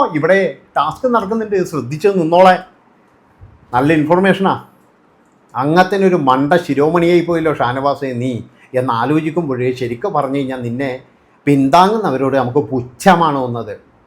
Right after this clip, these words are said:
ഭയങ്കര പുച്ഛം തന്നെയാണ്. നിന്നെ ഇപ്പോഴും ആൾക്കാർ പിന്താങ്ങി നിൽക്കുന്നില്ലേ? നീ ഇത്രയും മണ്ടനാണെന്ന് അറിഞ്ഞിട്ടും കൂടി.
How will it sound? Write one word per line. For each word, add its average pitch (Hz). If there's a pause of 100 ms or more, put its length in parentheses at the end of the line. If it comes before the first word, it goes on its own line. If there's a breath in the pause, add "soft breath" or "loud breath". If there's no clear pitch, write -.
ഭയങ്കര 131 (100)
പുച്ഛം 151
തന്നെയാണ്. 117 (420 soft breath)
നിന്നെ 123
ഇപ്പോഴും 165
ആൾക്കാർ 127 (120)
പിന്താങ്ങി 127
നിൽക്കുന്നില്ലേ? 117 (600 soft breath)
നീ 147 (100)
ഇത്രയും 165
മണ്ടനാണെന്ന് 156
അറിഞ്ഞിട്ടും 143
കൂടി. 143